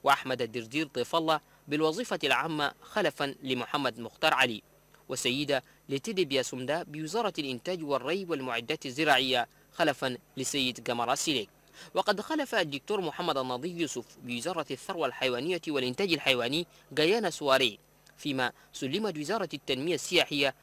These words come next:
التي فصلت من الشباب والرياضة إلى الدكتورة عرجون جلال خليل. كما ترك آدم دنجاي نكور قيد حقيبة وزارة التدريب المهني لمستشارة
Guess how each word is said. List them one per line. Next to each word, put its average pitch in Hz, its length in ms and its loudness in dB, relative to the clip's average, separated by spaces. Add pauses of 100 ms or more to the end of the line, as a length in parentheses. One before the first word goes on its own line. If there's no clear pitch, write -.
(140)
التي 160 320 2
فصلت 185 500 -2
من 151 100 0
الشباب 143 420 0
والرياضة 131 560 2 (300)
إلى 180 100 2
الدكتورة 131 580 0 (260)
عرجون 123 440 4 (100)
جلال 127 260 2
خليل. 135 340 -2 (540)
كما 123 160 0
ترك 147 360 2
آدم 170 320 2
دنجاي 131 380 0
نكور 160 320 -2
قيد 175 300 -2
حقيبة 170 520 0
وزارة 151 440 -4
التدريب 131 460 -6
المهني 120 540 -6
لمستشارة 160 680 -4